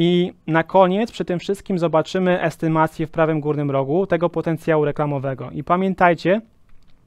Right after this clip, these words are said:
że ten potencjał reklamowy, który tutaj widzicie, to nie wszystko, bo tutaj mówimy o użytkownikach, którzy mają konto na LinkedInie, a niekoniecznie są aktywni na tej platformie. Więc finalnie ten potencjał jest troszkę mniejszy niż się wydaje.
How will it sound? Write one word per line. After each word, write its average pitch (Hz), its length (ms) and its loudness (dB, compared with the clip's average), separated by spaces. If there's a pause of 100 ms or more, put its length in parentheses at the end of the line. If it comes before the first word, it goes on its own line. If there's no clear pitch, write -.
(160)
że 156 180 0
ten 156 240 2 (440)
potencjał 180 540 2
reklamowy, 160 640 2
który 160 220 -2
tutaj 165 260 0
widzicie, 156 480 0 (380)
to 180 140 4
nie 185 160 2
wszystko, 151 560 -4
bo 139 120 -6
tutaj 160 280 0
mówimy 165 380 0
o 151 80 -2
użytkownikach, 156 640 -2
którzy 143 300 -4
mają 165 420 2
konto 165 280 -4
na 160 60 -2
LinkedInie, 170 500 -2
a 156 120 -4
niekoniecznie 160 640 -2
są 156 240 -6
aktywni 147 480 -4
na 139 80 -4
tej 139 140 -4
platformie. 143 520 -8 (340)
Więc 156 220 -2
finalnie 170 440 2
ten 185 240 -2
potencjał 165 540 -4
jest 151 320 0 (280)
troszkę 208 340 -2
mniejszy 165 400 -2
niż 151 140 -2
się 151 160 -4
wydaje. 135 420 -2